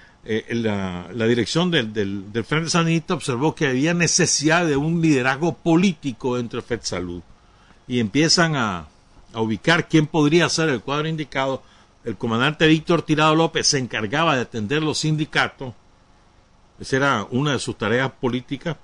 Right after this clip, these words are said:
Y él es el que le propone a Gustavo Porra, que era en ese momento subdirector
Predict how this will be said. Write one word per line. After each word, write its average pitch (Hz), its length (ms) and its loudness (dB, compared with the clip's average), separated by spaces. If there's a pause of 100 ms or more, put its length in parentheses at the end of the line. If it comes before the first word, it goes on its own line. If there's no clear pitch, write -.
(760)
Y 151 240 2
él 226 180 6
es 175 140 4
el 180 140 2
que 180 320 -2
le 139 120 2
propone 151 540 0
a 123 80 0
Gustavo 175 580 2
Porra, 156 380 2
que 160 100 2
era 170 80 2
en 170 100 0
ese 180 200 0
momento 156 400 -4
subdirector 170 880 0